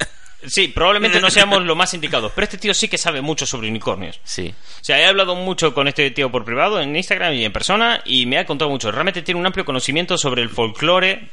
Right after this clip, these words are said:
Speaker 2: que rodea a los unicornios, sobre las leyendas originales y los animales muy violentos que son. Me han contado cosas que me he quedado flipando. O sea,
Speaker 1: Estamos
Speaker 2: realmente
Speaker 1: hablando,
Speaker 2: tiene
Speaker 1: estamos hablando de un señor quizás de mediana edad que es un brony.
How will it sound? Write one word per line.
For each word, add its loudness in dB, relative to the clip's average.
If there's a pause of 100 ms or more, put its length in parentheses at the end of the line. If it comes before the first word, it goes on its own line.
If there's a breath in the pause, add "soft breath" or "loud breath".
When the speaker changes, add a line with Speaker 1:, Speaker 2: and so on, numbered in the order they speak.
Speaker 2:
que -2
rodea 2
a 0
los 0
unicornios, -2 (340 loud breath)
sobre 0
las 2
leyendas 0
originales 0
y -2
los 2
animales 2
muy 0
violentos 0
que -2
son. 0
Me 0
han -2
contado 0
cosas 0
que -6
me -4
he -2
quedado 2
flipando. -2
O -4
sea, 0
Speaker 1:
Estamos -2
Speaker 2:
realmente 2
Speaker 1:
hablando, 2
Speaker 2:
tiene -10
Speaker 1:
estamos -4
hablando 2
de 0
un -2
señor -4
quizás -2
de -2
mediana -2
edad 0
que -6
es -4
un -2
brony. -2